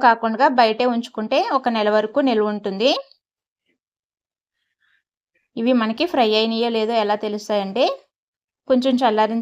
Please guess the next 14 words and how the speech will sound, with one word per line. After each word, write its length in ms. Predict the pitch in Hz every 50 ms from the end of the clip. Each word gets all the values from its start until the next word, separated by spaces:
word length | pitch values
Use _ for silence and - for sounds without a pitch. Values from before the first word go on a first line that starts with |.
| 233
తర్వాత 300 | 220 208 202 202 202 - 269 349 453 440 -
కరివేపాకు 600 | 302 233 208 214 220 220 233 226 214 220 - 302 427 539 - _ _ _ _ _ _ _ _ _ _ _
చూడండి, 320 | - 240 214 220 240 254 277
ఈ 60 | 254
విధంగా 320 | 233 202 208 202 208 240 294 403 440 -
క్రిస్పీగా 440 | - 240 233 - - 233 240 233 233
అయిపోతుంది. 500 | 220 214 220 196 190 - 196 185 220 269 339 554 - - _ _ - 214
ఇలాగ 160 | 214 214 220 214
అయిపోతేనే 440 | 208 202 208 214 220 226 226 247 294 453 440 339
ఇవి 140 | 247 247 254 226 220
మనకి 260 | 208 202 208 - 302 330 294 240
బాగా 220 | 202 202 196 233 254 254
ఫ్రై 160 | 226 190 190 196
అయినట్టండి. 560 | 208 208 202 190 180 - - 180 180 196 262